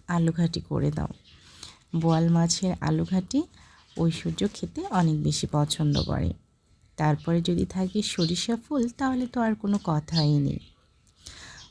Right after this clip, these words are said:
বলতে না বলতেই আমি আলুটা সিদ্ধ করে রেখেছি, আর ঐশ্বর্য আলু সিদ্ধটা বারান্দায় নিয়ে চলে এসেছে। আর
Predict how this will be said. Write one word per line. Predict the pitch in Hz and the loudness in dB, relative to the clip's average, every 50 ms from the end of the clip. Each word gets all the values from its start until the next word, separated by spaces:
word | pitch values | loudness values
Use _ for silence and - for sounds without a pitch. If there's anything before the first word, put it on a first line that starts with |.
| - - 202 | -6 -2 2
বলতে | 226 240 247 240 277 285 | 4 4 4 4 4 4
না | 269 277 277 | 6 6 4
বলতেই | 254 277 277 269 - - 254 302 370 440 - - | 4 2 2 0 2 0 0 0 -2 -4 -2 0
আমি | 220 220 214 220 214 202 | 4 4 6 6 6 4
আলুটা | 196 190 196 202 196 208 - - 220 220 | 4 4 4 4 2 2 0 0 -2 -2
সিদ্ধ | 208 - - 202 175 170 - 196 | -2 -2 -2 -2 -4 -2 -4 -4
করে | 190 - 208 202 | -2 0 0 2
রেখেছি, | 202 196 190 180 170 - 214 202 - - 269 285 359 - _ - | 2 2 2 2 0 0 -2 0 0 0 -2 -2 -6 -8 _ -6
আর | 170 165 160 160 156 160 - - | -2 0 0 0 0 -2 -2 -4
ঐশ্বর্য | 160 165 - - - 233 240 240 - 330 294 220 165 165 - - - - - - - - - - | -4 -4 -4 -2 -2 -2 -2 0 0 0 0 0 0 -2 -4 -10 -14 -14 -14 -12 -12 -12 -8 -2
আলু | - 165 165 165 165 180 | 2 2 4 4 2 0
সিদ্ধটা | 175 - - - - 196 175 175 - - 214 240 285 - - - - - - - _ _ - - - 254 277 359 - - - _ _ _ _ - | -2 -2 -2 -2 -2 -2 -4 -4 -2 0 0 0 0 0 -4 -16 -20 -20 -20 -20 _ _ -18 -8 -4 -4 -4 -4 -6 -12 -20 _ _ _ _ -4
বারান্দায় | 190 170 165 156 147 151 156 160 165 175 185 185 170 | 0 2 4 4 4 4 4 4 4 4 6 6 6
নিয়ে | 160 160 165 185 240 311 359 - - - - - - | 4 4 4 4 2 2 0 -4 -10 -10 -10 -12 -10
চলে | - - 196 170 170 170 170 180 | -6 -2 0 2 4 4 4 2
এসেছে। | 185 - - 156 143 - - - 147 - - - _ _ _ _ _ _ _ - | 2 0 -2 -2 0 0 0 0 -2 -6 -10 -18 _ _ _ _ _ _ _ -8
আর | 160 160 156 156 | -4 -2 -2 -2